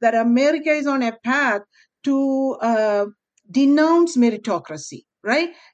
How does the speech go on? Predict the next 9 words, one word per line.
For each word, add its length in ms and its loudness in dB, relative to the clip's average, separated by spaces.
Denounce 640 2
individual 580 2
responsibility 840 -6
and 160 -2
hard 300 -2
work, 240 2
and, 300 0
uh, 360 2
um, 220 -2